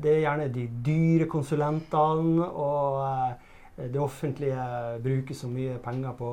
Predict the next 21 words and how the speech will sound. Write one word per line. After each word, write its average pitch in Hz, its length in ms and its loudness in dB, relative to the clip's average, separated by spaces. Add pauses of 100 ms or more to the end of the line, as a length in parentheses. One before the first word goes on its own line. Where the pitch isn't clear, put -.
eh, 117 360 -8
konsulenter. 123 760 -4 (760)
Og 185 340 6 (420)
det, 185 280 0
det 202 140 2
skurrer 226 460 -2
litt 175 220 -4
i 156 80 0
mitt 160 220 -2
hode 131 300 -6
egentlig 127 240 -2
ganske 127 260 -6
lenge, 127 400 -6 (140)
fordi 165 240 0
at, 165 320 -2
eh, 151 280 0
når 147 180 -4
jeg 226 380 -4
prater 165 320 -2
med 135 120 -4
kundene 160 480 -4